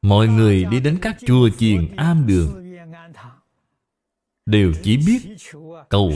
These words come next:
khấn thần linh phù hộ, xem Phật Bồ Tát là thần linh rồi. Sai rồi. Thần linh có thể phù hộ cho bạn hay không?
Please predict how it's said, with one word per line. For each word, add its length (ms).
khấn 400
thần 180
linh 280
phù 220
hộ, 360
xem 300
Phật 200
Bồ 240
Tát 220
là 120
thần 240
linh 200
rồi. 200
Sai 340
rồi. 220
Thần 220
linh 280
có 120
thể 160
phù 280
hộ 280
cho 80
bạn 200
hay 120
không? 200